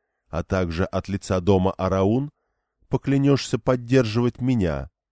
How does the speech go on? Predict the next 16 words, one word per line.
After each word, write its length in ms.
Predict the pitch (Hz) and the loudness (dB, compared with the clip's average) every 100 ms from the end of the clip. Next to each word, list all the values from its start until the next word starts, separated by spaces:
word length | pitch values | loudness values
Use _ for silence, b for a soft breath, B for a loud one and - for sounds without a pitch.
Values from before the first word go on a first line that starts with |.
| _ _ _ - | _ _ _ -2
именем 400 | 104 104 104 104 | 2 2 2 0
света 480 | - 120 139 - 90 | -2 0 0 0 -2
и 240 | 95 101 | 0 -2
твоей 560 | - 104 123 120 131 85 | -2 0 0 2 -2 0
надеждой 600 | 85 82 82 80 73 82 | -2 -2 -2 -4 -4 -4
на 140 | 82 | -4
перерождение. 1040 | 76 87 85 85 82 73 82 78 80 80 - _ _ _ _ _ - | -2 -2 -2 -2 -6 -6 -6 -4 -4 -6 -10 _ _ _ _ _ -4
Ничто 380 | 120 131 - 143 | -2 0 2 2
меньшее 680 | 160 147 - 92 85 80 _ _ _ - | 2 0 -2 -4 -4 -4 _ _ _ -6
меня 400 | 117 123 123 120 | 0 2 2 2
не 140 | 117 | 4
устроит». 840 | 120 117 - 95 78 71 69 _ _ _ _ _ _ _ _ _ _ _ - | 2 0 -4 -2 0 -2 -6 _ _ _ _ _ _ _ _ _ _ _ -10
Голова 400 | 82 85 80 82 | -4 -2 0 0
Ниан 360 | 87 95 92 92 | 2 2 2 0
откинулась 640 | - - 92 90 87 - | -2 -2 0 0 0 -2
назад. 520 | 95 90 76 - - | -2 0 -2 -6 -14